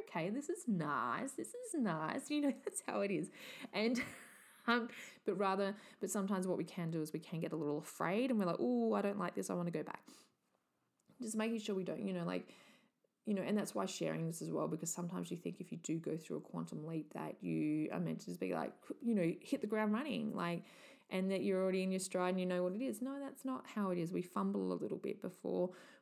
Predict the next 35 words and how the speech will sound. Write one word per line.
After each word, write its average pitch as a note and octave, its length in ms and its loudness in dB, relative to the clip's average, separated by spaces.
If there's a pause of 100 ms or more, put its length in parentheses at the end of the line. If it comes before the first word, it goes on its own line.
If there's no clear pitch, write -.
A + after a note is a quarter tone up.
we E3+ 200 0
get F3+ 200 0
used - 260 -2
to - 100 -2
it, - 140 -4
and E3 180 0
that E3 140 2
is - 140 -2
okay. - 480 -6 (240)
But - 200 2 (520)
that's - 140 -10
what F3+ 80 0
I'm E3+ 60 0
saying D#3+ 260 0
with, D#3 160 -2 (440)
I F3+ 100 -4
often F3 360 -2
find E3+ 380 -2
when D#3 140 -2
you D#3 300 0
really E3 340 4
put E3+ 260 -6
yourself E3 340 -4
outside D#3+ 340 -4
of D#3+ 100 -2
your - 100 -2
comfort - 400 -6
zone, G3+ 300 0 (340)
that E3 160 2
is E3+ 140 0
where D#3+ 180 2
you D#3+ 180 2
will D3+ 200 2
discover D#3 500 -2
that, - 420 -4